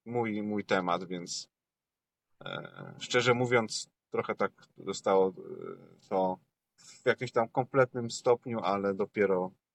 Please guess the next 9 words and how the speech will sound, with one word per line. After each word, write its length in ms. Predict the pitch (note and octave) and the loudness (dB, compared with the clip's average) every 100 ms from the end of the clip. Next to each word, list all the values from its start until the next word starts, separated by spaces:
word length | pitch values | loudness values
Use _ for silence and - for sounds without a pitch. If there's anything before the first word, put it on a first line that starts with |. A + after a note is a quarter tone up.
| _ | _
poruszone. 580 | G#2+ G2 G2 F#2+ F#2 F2+ - - _ _ _ _ _ _ _ - | 0 0 0 -2 0 -2 -6 -16 _ _ _ _ _ _ _ -8
E, 320 | F2+ F#2 - - _ _ _ - _ | -6 -6 -8 -14 _ _ _ -20 _
dosłownie 560 | G#2+ A2+ - A2 G2 F#2 | -4 -2 2 2 2 -4
ten 140 | F2+ | -6
temat 260 | F2+ F2 F2 | -8 -8 -8
został 260 | F2 F2+ | -8 -8
poruszony 480 | E2 F2 F2+ - - - | -6 -6 -8 -14 -20 -14
dopiero. 340 | - - - _ _ _ _ _ _ _ _ _ _ _ _ _ _ _ | -16 -14 -18 _ _ _ _ _ _ _ _ _ _ _ _ _ _ _
Więc 260 | G#2+ G2+ | -12 -12